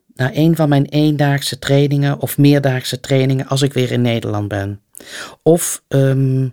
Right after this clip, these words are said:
kijk op mijn website, De Ultieme Intentieverklaring, naar mijn programma's en mijn manifesteermethode. En ik leid je dan stap voor stap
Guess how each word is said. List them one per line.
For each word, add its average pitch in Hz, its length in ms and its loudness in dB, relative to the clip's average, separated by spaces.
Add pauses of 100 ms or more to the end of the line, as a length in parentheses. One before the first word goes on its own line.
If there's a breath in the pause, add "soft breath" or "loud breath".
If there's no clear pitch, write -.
(280)
kijk 160 500 -4 (420)
op 143 160 -4
mijn 151 180 4
website, 170 460 2
De 156 160 -4
Ultieme 139 340 0
Intentieverklaring, 170 1120 0 (240 loud breath)
naar 170 200 4
mijn 175 160 4
programma's 165 600 0
en 131 200 0
mijn 135 220 2
manifesteermethode. 113 1160 -2 (380 loud breath)
En 151 140 4
ik 160 140 2
leid 208 280 4
je 208 80 4
dan 170 240 2
stap - 560 -4
voor 160 200 -2
stap - 460 -6